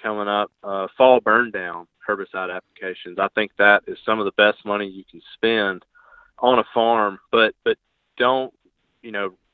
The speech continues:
inhibit yourself by spraying something that would, in, in fact, carry over to next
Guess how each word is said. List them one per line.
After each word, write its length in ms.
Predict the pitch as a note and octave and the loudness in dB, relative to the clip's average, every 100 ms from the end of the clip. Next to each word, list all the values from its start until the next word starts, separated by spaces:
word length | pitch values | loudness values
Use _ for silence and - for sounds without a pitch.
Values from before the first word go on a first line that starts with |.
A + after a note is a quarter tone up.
| _ _ _ _ _ _ _ _ _ _ - | _ _ _ _ _ _ _ _ _ _ -12
inhibit 420 | A2+ A2+ B2 A#2+ | -10 -2 -2 0
yourself 480 | G#2 G2 A2 G#2 G#2 | -4 -6 0 0 0
by 120 | G2+ - | -6 -2
spraying 280 | A2 G#2+ G2+ | -2 -2 -4
something 320 | G#2 G2+ G2+ | -6 -6 -6
that 180 | G2 F#2 | -6 -6
would, 160 | G2+ G2 _ - | -8 -10 _ -12
in, 140 | G#2+ G#2 _ _ - | -12 -12 _ _ -12
in 200 | G#2+ G2+ | -10 2
fact, 340 | A2+ G#2 - | 6 6 4
carry 280 | - A2 G#2 | 4 6 6
over 160 | F#2+ F#2 | 4 -2
to 80 | |
next 280 | F#2 G2 F#2 | -4 -6 -6